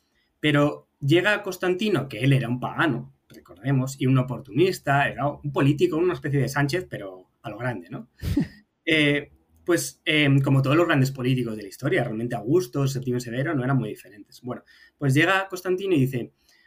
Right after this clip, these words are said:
Speaker 1: vale, él que se hace bautizar muy tardíamente, y luego hay discusión sobre si era cristiano, más o menos convencido, etcétera. Pero que él lo que hace es,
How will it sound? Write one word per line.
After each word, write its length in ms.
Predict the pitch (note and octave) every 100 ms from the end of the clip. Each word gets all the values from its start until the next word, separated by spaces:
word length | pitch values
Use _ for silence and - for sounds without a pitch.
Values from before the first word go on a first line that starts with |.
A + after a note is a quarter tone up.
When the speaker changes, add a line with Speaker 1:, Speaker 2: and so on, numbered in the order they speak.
| _
Speaker 1:
vale, 380 | D3+ C#3 - - _ -
él 200 | G3 -
que 100 | C3+
se 120 | C#3
hace 160 | C#3
bautizar 460 | E3 D3+ C3+ B2 D#3+
muy 280 | B2+ C#3 D3
tardíamente, 640 | D#3 C#3 C#3 C#3+ G3 F#3+
y 40 |
luego 180 | A#2 G#2+
hay 100 | A2
discusión 460 | G#2+ - - F3+ F#3+
sobre 180 | - -
si 120 | A2+
era 120 | A2
cristiano, 580 | - - C#3 C3 C3 C3+
más 240 | A#2+ A2+ A#2+
o 20 |
menos 220 | A#2 A2
convencido, 480 | - G#2 G#2 E3 D3+
etcétera. 400 | C#3 - - - _ _ _ _ _ _
Pero 260 | E3 F3 E3
que 160 | F#3
él 80 | F#3+
lo 160 | G#3+ G#3+
que 100 | F#3+
hace 360 | G3+ - B2
es, 120 | A#2